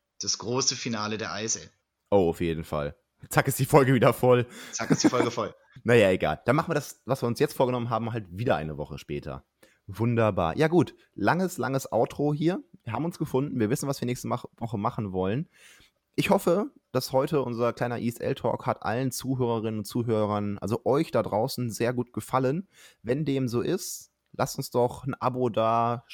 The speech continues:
Speaker 2: gebt uns weiter. Mundpropaganda ist das Ding.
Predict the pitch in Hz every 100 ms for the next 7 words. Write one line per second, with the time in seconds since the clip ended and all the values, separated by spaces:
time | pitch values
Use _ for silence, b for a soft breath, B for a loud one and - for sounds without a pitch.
0 | - 127 139 127 - 101 107 - 110 107
1 | 104 107 131 - 117 110 107 110 104 113
2 | - 117 - - 110 113 110